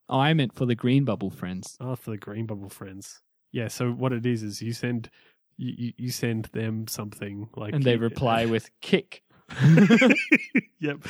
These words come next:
Speaker 2: It's like, it's like those, just, you just get, like, capital letters,
Speaker 1: Mm.
Speaker 2: S T O P. Stop, stop,
Speaker 1: <laughs>
Speaker 2: stop. <laughs>
Speaker 1: I'd love to see someone pull that off, like, a game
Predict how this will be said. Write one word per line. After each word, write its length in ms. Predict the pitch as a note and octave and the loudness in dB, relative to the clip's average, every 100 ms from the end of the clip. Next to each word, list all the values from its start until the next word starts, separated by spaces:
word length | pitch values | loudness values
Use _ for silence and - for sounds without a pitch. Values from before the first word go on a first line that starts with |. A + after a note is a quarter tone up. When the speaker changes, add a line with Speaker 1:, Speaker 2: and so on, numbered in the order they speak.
| - F#3 D3+ | -10 -4 -2
Speaker 2:
It's 160 | D3 D3+ | 2 4
like, 180 | D3+ | 2
it's 200 | C#3+ C#3 | 2 2
like 140 | C3+ C3+ | 2 4
those, 220 | B2 A#2 | 0 0
just, 280 | - - - - | -2 -2 -2 0
you 220 | C#3+ C#3+ | 2 4
just 180 | C#3+ - | 2 2
get, 120 | B2 | 0
like, 220 | A#2+ A2+ | -2 -6
capital 380 | - C#3 C#3+ B2 | -4 -2 0 0
letters, 320 | A#2+ A2 G#2+ - | 0 0 -4 2
Speaker 1:
Mm. 80 | |
Speaker 2:
S 160 | F#3 A3 | 4 4
T 260 | D3 B2 A#2+ | 4 2 2
O 100 | A2+ | 0
P. 280 | - A#2 G2+ | 0 -2 -2
Stop, 480 | - G3 F3 E3+ - _ _ | -2 2 2 0 -4 _ _
stop, 400 | - - F3 E3+ | -2 2 6 8
Speaker 1:
<laughs> 260 | E3+ D#3 C#3+ | 8 6 4
Speaker 2:
stop. 460 | D3+ G3 E3+ - - - _ | 4 4 4 0 -10 -20 _
<laughs> 0 | A#3+ - A3 - G#3 - F#3+ - - - - | 0 2 0 0 -2 0 -2 -2 -6 -6 2
Speaker 1:
I'd 100 | F3 A3 | 6 8
love 160 | D4+ | 6
to 80 | E4+ | 6
see 120 | - B3+ | 4 6
someone 300 | B3 G#3+ G3 | 6 4 6
pull 200 | F#3 F3+ | 6 6
that 140 | D#3 | 6
off, 220 | D3+ C#3+ | 4 2
like, 160 | C3+ C3 | 0 0
a 80 | C3+ | 0
game 540 | C3 B2+ B2+ C3 | 2 4 4 0